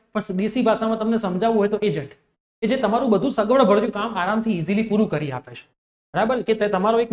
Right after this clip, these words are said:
મિડલ વ્યક્તિ છે, તે બધું કામ સરસ રીતે પૂરું કરી આપે છે.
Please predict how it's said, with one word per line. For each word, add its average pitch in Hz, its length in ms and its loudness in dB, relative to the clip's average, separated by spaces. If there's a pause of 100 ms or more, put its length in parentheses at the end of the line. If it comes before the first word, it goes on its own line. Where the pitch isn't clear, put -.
મિડલ 226 280 6
વ્યક્તિ 170 260 -2
છે, 139 140 -8 (300)
તે 196 120 -2
બધું 202 240 -2
કામ 214 260 -2
સરસ 185 260 -4
રીતે 170 240 -4
પૂરું 160 200 -6
કરી 147 220 -10
આપે 135 260 -6
છે. 226 160 -2